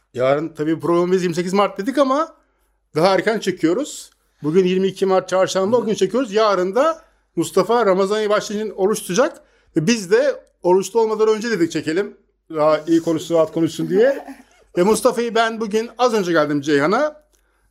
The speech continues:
Speaker 1: Evine geldim. Mustafa'yı aradım. Evde yoktu çünkü okuldaydı. "Mustafa konum at da geleyim." dedim. Konum attı bana.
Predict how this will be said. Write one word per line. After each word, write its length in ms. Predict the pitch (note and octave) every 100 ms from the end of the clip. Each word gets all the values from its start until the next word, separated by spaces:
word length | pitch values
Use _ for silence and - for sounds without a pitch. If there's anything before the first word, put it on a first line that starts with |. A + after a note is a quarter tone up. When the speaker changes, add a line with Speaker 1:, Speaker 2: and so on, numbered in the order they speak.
| _ _ _ _
Speaker 1:
Evine 300 | G#3+ A3+ B3
geldim. 440 | G#3 E3 F#3 D4 - -
Mustafa'yı 440 | G#3 G#3 G#3 A#3+
aradım. 320 | A#3 G#3 C4+ D#4+ _
Evde 260 | G#3+ G3 G#3
yoktu 300 | A#3 A3+ A#3
çünkü 140 | -
okuldaydı. 760 | A3 G3+ G3+ A#3 G3 G3+ C#4+ - _ _ _ -
"Mustafa 400 | D#3+ A3 G#3+ G#3+
konum 240 | G3 A3
at 180 | A#3 A#3
da 60 |
geleyim." 280 | G#3 G#3 A#3+
dedim. 200 | G#3+ A3
Konum 240 | - A3 A#3+
attı 280 | G3+ -
bana. 320 | F3 F#3 C4